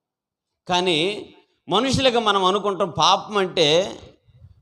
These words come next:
మనము ఈ లోకంలో జరిగే వ్యభిచారమే అనుకుంటాం, కానీ పాపం అంటే వ్యభిచారమే కాదు, ఆజ్ఞ అతిక్రమమే పాపం. దేవుని మాటను ఎవరైతే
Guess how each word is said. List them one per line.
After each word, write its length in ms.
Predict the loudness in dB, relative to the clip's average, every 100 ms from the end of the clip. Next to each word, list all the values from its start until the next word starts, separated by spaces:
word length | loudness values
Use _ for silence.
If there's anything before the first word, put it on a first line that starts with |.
| -4
మనము 420 | 0 0 2 2
ఈ 140 | 2 4
లోకంలో 520 | 4 2 2 0 0
జరిగే 460 | 2 0 0 0
వ్యభిచారమే 580 | 0 -2 0 2 2 2
అనుకుంటాం, 500 | -2 -2 -4 -4 -2
కానీ 600 | 0 -2 -4 -6 -12 -20 _ _ _ _ _ -2
పాపం 440 | 4 4 4 2
అంటే 640 | -2 2 4 6 4 -2 -14 -8
వ్యభిచారమే 640 | -6 -4 -2 -2 0 -2
కాదు, 480 | 0 -2 -2 -10 -12 _ _ -8
ఆజ్ఞ 720 | 0 4 4 0 -6 -6 -2
అతిక్రమమే 1200 | -2 0 -2 -2 -8 -4 -2 -2 -2 -2 -4 -8 -20 _ _ _ -16
పాపం. 340 | -16 -16 -20 -20 _ _ _ _ _ _ _ _ _ _ _ _ _ _ _
దేవుని 420 | 4 8 8 6 4
మాటను 420 | 6 4 4 2
ఎవరైతే 1000 | 4 6 4 2 4 6 6 4 -6